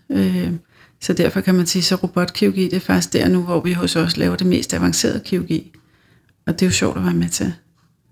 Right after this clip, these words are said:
Vi har også nogle gange, hvor vi går på tværs af specialer, hvor der er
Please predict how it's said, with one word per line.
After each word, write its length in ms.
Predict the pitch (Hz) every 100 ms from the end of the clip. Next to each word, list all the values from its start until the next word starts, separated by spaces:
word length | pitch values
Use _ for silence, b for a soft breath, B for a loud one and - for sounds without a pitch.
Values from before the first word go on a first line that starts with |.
| _ -
Vi 60 | 175
har 120 | 170
også 140 | 165 -
nogle 140 | 175
gange, 220 | 170 165
hvor 100 | 165
vi 100 | 170
går 140 | 170 175
på 120 | 175
tværs 320 | - 170 170
af 60 | 180
specialer, 580 | - 170 - 165 165 175
hvor 160 | 170
der 80 | 180
er 300 | 170 170 170